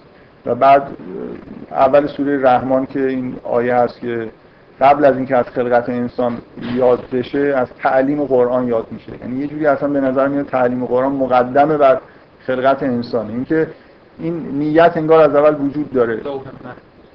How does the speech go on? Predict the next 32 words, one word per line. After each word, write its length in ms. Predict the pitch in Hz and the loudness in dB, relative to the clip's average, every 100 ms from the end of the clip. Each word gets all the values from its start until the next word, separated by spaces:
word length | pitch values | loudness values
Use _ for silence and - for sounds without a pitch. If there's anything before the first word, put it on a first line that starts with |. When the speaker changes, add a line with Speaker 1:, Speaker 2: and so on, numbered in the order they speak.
| - | 0
Speaker 1:
آره، 260 | 151 147 | 2 4
یا 120 | 139 | 2
مثلاً 260 | 139 131 131 | 2 0 0
اینکه 200 | 135 135 | -4 -2
قرآن 340 | 123 123 127 | 0 2 0
در 160 | 127 120 | 0 0
لوح 220 | 120 120 | 0 -4
محفوظه، 520 | 120 117 113 - 110 | -2 -4 -4 -8 -8
اصلاً 200 | 117 127 | -8 -6
نیت 460 | 147 143 143 156 165 - | -6 -4 0 2 2 0
وجود 280 | 143 160 165 | -8 -8 0
داره 320 | 165 165 160 | 0 0 -4
که 120 | 156 | -4
یه 220 | 143 151 143 - | -6 -6 -10 -18
پدیده‌ای 480 | - 135 131 135 156 | -2 -2 0 0 2
به 140 | 156 147 | 2 -2
اسم 180 | - | -4
قرآن 440 | 143 127 127 127 139 | -4 0 0 0 0
در 180 | 131 120 | 0 2
دست 240 | 123 127 | 0 -2
این 160 | 135 123 | -4 -2
بشر، 420 | 113 113 123 123 123 - - _ | -2 0 0 0 -2 -16 -20 _
این 100 | 120 | -6
موجود 360 | 120 117 120 123 | -4 -4 -4 -6
خاصی 500 | - 120 117 127 127 | 0 -2 -2 -6 0
قرار 320 | 120 113 113 | 2 2 -2
بگیره. 160 | 104 - - - _ _ _ _ - _ - _ - - _ _ _ _ _ _ _ _ _ _ _ - _ _ - | -6 -16 -20 -20 _ _ _ _ -20 _ -20 _ -20 -20 _ _ _ _ _ _ _ _ _ _ _ -20 _ _ -2
و 360 | 135 143 143 139 - - - - - - 151 | 4 6 6 4 -2 -12 -20 -18 -14 -10 0
من 160 | 160 | 4
در 140 | 170 160 | 6 6
واقع 200 | 156 165 | 4 0
این، 260 | 170 170 | -4 -8